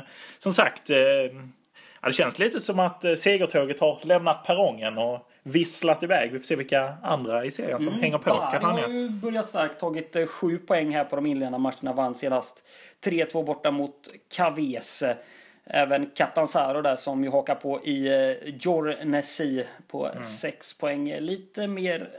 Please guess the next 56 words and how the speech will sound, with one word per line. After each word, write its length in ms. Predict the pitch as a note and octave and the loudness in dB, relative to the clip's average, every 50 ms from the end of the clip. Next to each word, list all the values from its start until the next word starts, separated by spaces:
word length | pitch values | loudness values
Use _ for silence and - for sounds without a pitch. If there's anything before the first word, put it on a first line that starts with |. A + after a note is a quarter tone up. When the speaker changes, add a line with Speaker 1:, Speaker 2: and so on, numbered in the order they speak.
| - | -10
Speaker 2:
eh, 60 | E3+ E3 E3 | -10 -6 -4
deppigt 380 | D#3+ E3 D#3+ - - D3+ - | -4 -4 -4 -4 -6 -8 -6
för 400 | - - C#3+ C#3+ C#3 C#3 D3 - - | -2 0 0 0 0 0 -4 -6 -2
Palermo 380 | - D#3 D3 C#3 C3+ B2+ C3+ C3+ | 0 2 2 2 2 0 0 -2
då, 80 | B2+ | -4
som 200 | B2 - C3 B2 | -4 -6 -8 -8
tagit 400 | - - B2+ A#2+ A#2+ A#2+ - - _ _ - - - - - _ | -8 -8 -10 -10 -12 -14 -18 -20 _ _ -20 -20 -20 -20 -16 _
bara 220 | - D#3+ D#3 D3 C#3+ | 0 2 4 4 4
en 100 | C3+ B2+ | 2 0
poäng 200 | - C3 B2+ A#2+ | -2 -2 -2 -2
på 120 | - C3+ | -6 -8
två 160 | - - D3+ | -10 -8 -6
Speaker 1:
Mm. 100 | D3 B2 | -6 -4
Speaker 2:
matcher. 200 | B2 A#2+ - - C#3 | -6 -6 -4 -2 0
Men 100 | C#3 C#3+ | 2 4
den 200 | D#3+ D#3 D3+ D3+ | 4 4 2 2
serien 340 | - D#3+ D#3 D3 C#3+ C#3 C#3+ | -2 -2 -2 0 0 0 -2
väntar 180 | C#3 C3+ C3+ | -2 -2 0
ju 60 | E3+ | 2
också 300 | F#3 F#3 F#3+ - - - | 2 2 0 -2 -8 -6
att 60 | D#3+ - | -4 -2
sätta 260 | D#3+ C#3 - C#3 B2 | -2 -2 -2 -4 -8
sig, 340 | - - B2 A#2+ A#2 A#2 A#2 | -6 -4 -4 -4 -4 -4 -6
eh, 160 | A#2 A#2+ A#2 | -6 -6 -6
Giornesi. 400 | A#2+ B2+ A#2 A2+ C#3 C#3 - D3 | -6 -6 -6 -4 -6 -4 -4 -6
Speaker 1:
Precis. 240 | - - - - - - | -6 -8 -10 -10 -2 4
Ja, 120 | C#3+ D3+ | 4 4
men 120 | D#3 D#3 D3+ | 6 4 2
vi 80 | D#3 | 2
ska 120 | D#3 - D3+ | 2 4 4
ju 40 | C#3 | 6
säga 140 | - B2+ A#2+ | 6 6 4
att 80 | - | 4
Catania, 420 | - D3 - D#3 C#3+ C#3 C3+ A#2+ A#2 | 2 0 4 4 4 4 4 0 0
om 100 | A#2+ A#2+ | 0 0
de 120 | A#2+ B2 | -2 0
hade 340 | C3+ B2+ B2+ C3 B2+ B2+ B2+ | 0 2 2 4 4 2 0
fått 360 | - - C3+ B2+ - - - | -2 -6 -6 -8 -6 -6 -6
sluppit 420 | - - - - D3 C3+ - - | -6 -4 0 2 2 2 2 2
minuspoäng, 440 | E3 G3 F#3+ - - B2+ A2+ A2 A2 | 0 0 0 0 0 0 0 0 2
så 80 | - C3+ | 2 2
hade 100 | B2 B2+ | 4 4
de 160 | B2+ B2+ B2+ | 2 0 0
ju 100 | B2+ B2 | 0 2
legat 420 | B2 B2 A#2+ A#2+ B2 A#2 - - - C#3 | 2 2 4 4 2 0 0 -4 -2 4
delad 260 | C3 C3 B2+ B2+ A2 C3+ | 4 6 6 6 4 4
detta 240 | D#3+ - - A2+ | 2 0 0 0
ihop 160 | A#2 A#2+ - - | 0 -2 -2 -2
med 100 | B2 A#2+ | 0 2
Bari. 300 | D3+ C3+ - - - - | 2 2 2 -2 -8 -10
Så 140 | - - A#2+ | -8 -6 -4
Speaker 2:
Mm. 120 | A2 C3+ D#3 | -4 -4 -4
Speaker 1:
att 200 | - - - - | -6 -6 -6 -2
det 80 | A2+ | -2
är 140 | A2 A#2 C3+ C#3+ | 0 0 -2 -4
ju 260 | C#3+ - F2 D#2+ | -6 -8 -8 -10